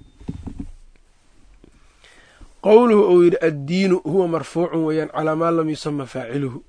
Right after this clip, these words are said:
Mafcuulu ladii lam yusama faaciluhu ayaa la, ayuu ahaan ayuu u rafcisan yahay.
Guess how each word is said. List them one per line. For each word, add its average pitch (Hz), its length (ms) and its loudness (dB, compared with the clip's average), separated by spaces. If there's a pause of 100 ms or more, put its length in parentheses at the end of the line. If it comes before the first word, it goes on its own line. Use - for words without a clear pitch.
(680)
Mafcuulu 170 400 -4
ladii 170 260 2
lam 160 160 -2
yusama 156 320 -8
faaciluhu 156 460 -6
ayaa 143 240 -4
la, 143 160 -8
ayuu 143 260 -8
ahaan 160 260 -2
ayuu 143 220 -8
u 151 40 -8
rafcisan 135 460 -10
yahay. 117 180 -10